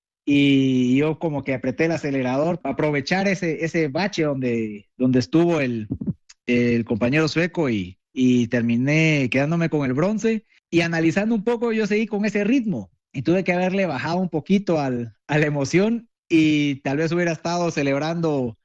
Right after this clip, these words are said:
eh, una plata o por qué no pensar en el oro, porque con el chino quedamos empatados, pero por bid number a mí me correspondió salir, ¿verdad? Pero la verdad que sumamente emocionado, recuerdo, pues, claramente cómo eran las sensaciones en ese momento.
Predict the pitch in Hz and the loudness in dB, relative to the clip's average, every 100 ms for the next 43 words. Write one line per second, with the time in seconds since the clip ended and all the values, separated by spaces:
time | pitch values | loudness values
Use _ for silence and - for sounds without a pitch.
0 | _ - 135 143 170 147 175 226 196 160 | _ -2 2 2 0 0 -2 -2 -2 -2
1 | 139 135 156 180 170 160 175 165 147 185 | -2 -2 -2 -2 0 0 0 0 0 0
2 | 214 202 156 139 139 131 127 120 127 131 | 0 -2 -2 -2 0 0 0 -2 -2 -2
3 | 123 185 180 160 151 165 180 151 139 131 | 2 2 2 2 -2 -2 -2 -2 -4 -4
4 | 160 180 180 131 143 131 127 143 151 160 | -2 0 0 -2 -4 -2 -2 0 2 2
5 | 180 165 135 - _ _ 131 147 165 156 | 2 0 -2 -10 _ _ -2 2 2 2
6 | 135 123 - 127 156 147 143 202 165 117 | 0 -2 -4 -2 0 0 0 0 0 -2
7 | 127 156 - _ - 156 151 147 143 139 | -4 -6 -12 _ -2 0 0 -2 -2 -4
8 | 156 156 190 175 147 175 170 165 175 180 | -4 -4 -2 -2 -2 -2 -2 -2 -2 -2
9 | 170 131 127 156 185 185 160 127 156 165 | -2 0 -2 0 0 0 -2 -4 -2 -2
10 | 160 151 120 101 _ _ - 110 - - | 0 -2 -2 -6 _ _ -4 -4 -4 -14
11 | _ 139 156 151 151 170 160 131 113 - | _ -2 0 0 0 0 0 0 -2 -4
12 | 147 160 160 151 123 120 117 107 - 165 | -2 0 0 -2 -2 -2 -2 -4 0 0
13 | 180 139 123 135 139 143 131 143 160 156 | 2 -2 -4 -2 -2 -2 -2 0 0 0
14 | 160 156 | -2 -2